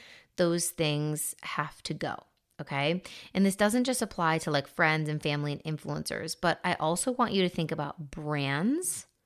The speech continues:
or companies that you might follow that serve no real purpose to you other than making you wanna buy more shit, okay? So there may be, like, fashion brands or makeup brands or skincare brands or whatever,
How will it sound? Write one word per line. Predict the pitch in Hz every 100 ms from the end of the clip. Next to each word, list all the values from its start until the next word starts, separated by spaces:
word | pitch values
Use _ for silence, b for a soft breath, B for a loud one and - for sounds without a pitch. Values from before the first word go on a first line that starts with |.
| b b b b -
or | -
companies | 165 - 196 220 240 220 185 170
that | 165 175
you | 160
might | 151 -
follow | - 127 139 160 208 254 B B B -
that | 196 -
serve | - 202 233 240 196
no | 170 165 185 202
real | 175 180 170
purpose | - 160 143 180 -
to | - 240
you | 254 254
other | 160 170 180
than | 175 160
making | 160 156 175
you | 170 156
wanna | 151 147
buy | 147 139 143
more | 143 139 143
shit, | - - - - _ _ _ _ -
okay? | - 143 151
So | 160 160 151 B B B
there | -
may | 156 143
be, | 147
like, | 139 143
fashion | 240 240 - 160
brands | 147 127
or | 139
makeup | 185 233 -
brands | - 131 139
or |
skincare | - - 247 208 165
brands | - - -
or | - B B _
whatever, | 165 190 226 220 165 87 -